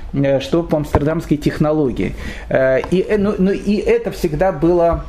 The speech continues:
неким таким знаком качества. Поэтому,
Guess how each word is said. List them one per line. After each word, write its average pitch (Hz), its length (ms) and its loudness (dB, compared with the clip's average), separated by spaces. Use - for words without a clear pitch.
неким 160 420 0
таким 143 320 -2
знаком 147 380 0
качества. - 480 -2
Поэтому, 190 580 0